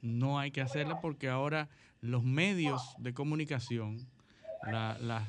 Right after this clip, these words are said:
las redes, el streaming, ha, se ha adueñado de, de esa actividad. Ya tú puedes ver un partido por, en tu celular, en tu computadora. Ya esa, esa dinámica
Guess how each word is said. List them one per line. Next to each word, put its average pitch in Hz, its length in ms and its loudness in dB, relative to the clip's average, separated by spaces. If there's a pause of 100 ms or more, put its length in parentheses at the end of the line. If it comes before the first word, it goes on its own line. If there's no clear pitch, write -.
(120)
las 110 220 -2
redes, 139 580 2
el 120 120 0
streaming, 139 800 2 (580)
ha, 131 760 0
se 120 180 -4
ha 143 180 0
adueñado 151 840 2 (480)
de, 117 720 2
de 127 240 0
esa 135 180 0
actividad. 151 420 2
Ya 165 140 0
tú 160 160 -6
puedes 151 300 2
ver 151 200 4
un 156 120 0
partido 143 640 0 (420)
por, 117 280 -2
en 123 120 2
tu 127 100 -6
celular, 156 760 2 (360)
en 123 180 0
tu 135 140 -4
computadora. 147 920 0 (520)
Ya 139 840 2 (140)
esa, 143 480 0
esa 143 260 0
dinámica 147 960 2